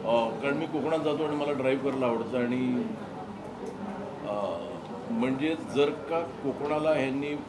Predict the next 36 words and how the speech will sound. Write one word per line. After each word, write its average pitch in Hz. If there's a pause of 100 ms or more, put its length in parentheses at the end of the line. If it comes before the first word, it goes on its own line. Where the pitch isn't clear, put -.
(500)
व्यवस्थित, 143 (420)
अ, 120 (140)
ट्रीट 139
केलं 127
ना, 127
तर 131
it 123
can 123
be 127
the 131 (640)
biggest, 123
अ, 113 (380)
income 127
source 127
for 117
महाराष्ट्र. 95 (760)
इतकं -
ब्युटिफुल 131
आहे, -
म्हणजे 110
व्हर्जिन 110
बीचेस 123
आहेत 117 (560)
आणि 135 (120)
मी 135
म्हणतो 127
within 139
a 131 (840)
एक 120
दहा 110
किलोमीटरच्या 135
परिसरात 127
तुम्हाला 131
घाट 110
पण 135
मिळतील 127